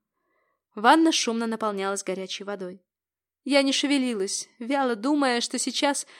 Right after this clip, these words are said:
перельётся через край. Теперь уже не усталость и не апатия пригвоздили меня к стулу. То, что подобралось ко мне незаметно и накинулось из-за спины, как наёмный убийца, называлось отчаянием. «Зачем я всё это сделала?» —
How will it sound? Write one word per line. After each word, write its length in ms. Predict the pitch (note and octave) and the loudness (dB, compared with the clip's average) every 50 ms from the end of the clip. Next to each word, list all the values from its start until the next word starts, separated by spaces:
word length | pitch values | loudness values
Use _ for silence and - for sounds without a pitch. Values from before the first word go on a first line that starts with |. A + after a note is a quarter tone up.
| - _ | -20 _
перельётся 520 | - C#4+ C#4 C#4+ C4+ C#4 D#4 D#4+ D#4+ - - | -4 -2 0 2 2 2 2 2 2 -2 -4
через 320 | - - C#4 B3 B3 - | -6 -6 -6 -4 -6 -8
край. 400 | - - G#3+ G3+ F#3+ F#3+ F#3+ G3 _ _ _ _ _ _ _ _ _ _ _ _ _ _ _ _ _ | -8 -8 -6 -6 -6 -8 -10 -12 _ _ _ _ _ _ _ _ _ _ _ _ _ _ _ _ _
Теперь 280 | - - - C#4+ C#4+ C#4 | -14 -4 -2 0 2 2
уже 160 | B3 - C4+ | 2 2 2
не 140 | B3+ B3+ C4 | 2 2 2
усталость 680 | B3+ B3 - - - B3+ C#4 C#4+ C4 A#3+ A#3 - - - | 0 0 -2 0 2 2 4 4 2 0 -2 -6 -10 -10
и 80 | - A#3 | -6 -4
не 140 | A#3 A#3+ A#3+ | -2 0 0
апатия 480 | A3+ A3 - B3+ B3 C4 B3+ - A#3+ | 0 0 2 2 0 0 0 -2 -4
пригвоздили 560 | A#3 - A3+ G3 A3+ A3+ A3 A3 B3 B3 A3 A3+ | -4 -4 -2 0 2 2 2 2 0 -2 -2 -2
меня 220 | A3 A3 A3 A3 | -2 -2 -2 -2
к 80 | A3 - | -4 -6
стулу. 420 | - - A#3 A3 G3+ G3 G3 - _ _ _ _ _ _ _ _ _ _ _ - | -8 -6 -4 -4 -4 -6 -8 -12 _ _ _ _ _ _ _ _ _ _ _ 2
То, 140 | D#4+ E4+ | 2 2
что 160 | D#4 - - C4+ | 4 2 0 0
подобралось 540 | B3+ A3+ A#3+ A3+ A#3+ C4 C#4 C4+ B3 - | 0 0 0 2 2 4 4 2 2 0
ко 140 | - - A#3+ | -2 -4 -4
мне 220 | A3+ B3 C#4 C#4+ C4+ | -2 0 0 0 0
незаметно 720 | B3+ B3 A3+ A#3+ A#3 A#3 C4+ D4 D4+ D4 - A3+ A3 A3 | -2 0 0 0 0 0 0 0 0 0 -2 -4 -4 -2
и 20 | |
накинулось 640 | A3 A3 G#3+ A3 - D4 D4 C4+ B3+ A#3 A3 - - | -2 -2 -2 0 2 2 2 4 2 0 -2 -4 -6
из-за 220 | - A#3 A3 A3+ | -6 -8 -6 -4
спины, 520 | - - - - B3+ B3+ B3+ A#3+ G#3+ G#3+ - _ | -4 -4 -4 -6 -6 -4 -4 -6 -6 -8 -12 _
как 180 | - B3 - | -12 -8 -4
наёмный 480 | B3+ B3 A#3+ A#3 B3 A#3 A3+ A3+ A#3+ B3 | -2 0 2 2 2 0 0 -2 -2 -2
убийца, 480 | B3+ A3 B3 A#3 G#3 - - - G#3+ - _ _ _ _ _ - | -2 -2 -2 -2 -2 -4 -8 -8 -10 -16 _ _ _ _ _ -8
называлось 640 | A#3+ A#3 G#3+ A3+ G#3 G#3+ G#3 A3 G#3 G#3+ - - - _ _ _ _ _ _ | -6 -2 -2 0 0 0 0 0 -2 -4 -8 -12 -14 _ _ _ _ _ _
отчаянием. 800 | - A#3 - - - - C4 A3+ G#3+ G3 F#3+ F#3+ F3+ F3+ F#3+ F#3+ _ _ _ _ _ _ _ _ _ _ _ _ _ _ _ - | -8 -6 -6 -6 -4 -4 -4 -4 -4 -4 -6 -8 -10 -12 -14 -18 _ _ _ _ _ _ _ _ _ _ _ _ _ _ _ 0
«Зачем 420 | C4+ D4+ D#4+ E4 - - A4 F4+ | 4 6 6 8 8 6 6 6
я 140 | C4+ A3+ G#3+ | 6 4 2
всё 200 | A3 - - D#4+ | 2 0 2 2
это 240 | D#4+ C4 A3 - G3+ | 4 2 2 0 -4
сделала?» — 540 | G3 G3 B3+ C#4 D4+ C#4+ A3+ F#3+ F3+ F#3+ | -4 -2 0 0 0 0 0 -2 -4 -8